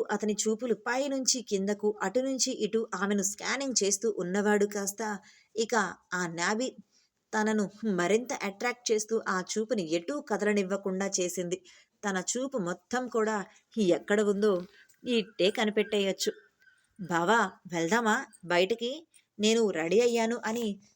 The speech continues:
సాత్విక ముందు ఉన్న హెయిర్ని వెనక్కి అనుకుంటూ తల ఎత్తి నేత్ర వైపు చూసింది.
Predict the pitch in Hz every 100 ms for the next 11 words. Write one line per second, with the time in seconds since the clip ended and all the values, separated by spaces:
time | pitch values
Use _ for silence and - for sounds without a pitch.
0 | - 262 240 226 254 269 226 185 214 254
1 | 226 226 214 190 214 226 233 240 175 190
2 | 220 247 190 185 202 208 269 220 - _
3 | _ _ 262 277 277 240 262 226 180 196
4 | 202 226 170 165 196 214 202 190 190